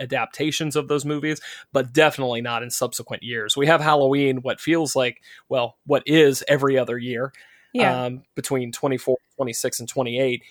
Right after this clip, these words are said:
Speaker 1: but at least there was a year buffer between that. I guess you could give it a little bit of wee-, leeway because it was only on one coast at a time.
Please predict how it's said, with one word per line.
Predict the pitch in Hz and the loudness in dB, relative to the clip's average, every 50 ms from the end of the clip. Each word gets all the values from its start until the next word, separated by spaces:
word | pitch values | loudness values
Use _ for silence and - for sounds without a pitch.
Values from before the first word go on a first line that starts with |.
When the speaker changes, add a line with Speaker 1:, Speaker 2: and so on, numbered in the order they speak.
| - - - _ _ | -20 -20 -20 _ _
Speaker 1:
but | - 151 147 | 2 4 4
at | - - | 4 4
least | 170 196 208 190 - - | 4 4 4 4 4 2
there | 165 | 2
was | 147 139 123 | 2 2 0
a | 131 127 | -2 -2
year | 127 131 123 | 0 0 0
buffer | 117 - 123 123 - 117 117 | 0 0 -2 -2 -4 -6 -6
between | - 117 - - 127 123 123 | -6 -8 -10 -10 -10 -10 -8
that. | 120 117 113 117 - _ - | -8 -6 -6 -8 -8 _ 2
I | 180 196 | 2 4
guess | 175 202 226 226 - - | 6 6 4 4 4 2
you | 220 214 | 0 -2
could | - 196 | 0 2
give | 165 190 180 | 4 4 6
it | 185 | 6
a | 170 | 6
little | 156 156 151 156 160 | 6 6 6 6 6
bit | 156 170 165 | 6 6 6
of | 170 | 8
wee-, | 165 165 170 170 175 - | 8 8 8 6 6 2
leeway | - 151 160 160 165 170 170 175 175 185 | 0 0 2 4 6 6 6 6 6 4
because | 170 - 151 139 - 147 139 135 131 127 - - | 0 -2 0 2 4 6 6 6 4 2 -4 -4
it | - 143 143 123 | -2 0 0 2
was | 139 131 | 2 2
only | 139 135 143 147 143 | 2 2 2 2 0
on | 135 127 127 127 | 0 0 -2 -2
one | 127 131 131 131 131 | -4 -4 -4 -4 -2
coast | - 139 135 135 - - | 0 0 0 0 0 0
at | 139 123 | 0 0
a | 120 117 | 0 -2
time. | - - 127 123 135 147 160 180 196 | -4 -2 -2 0 0 -2 -2 -2 -6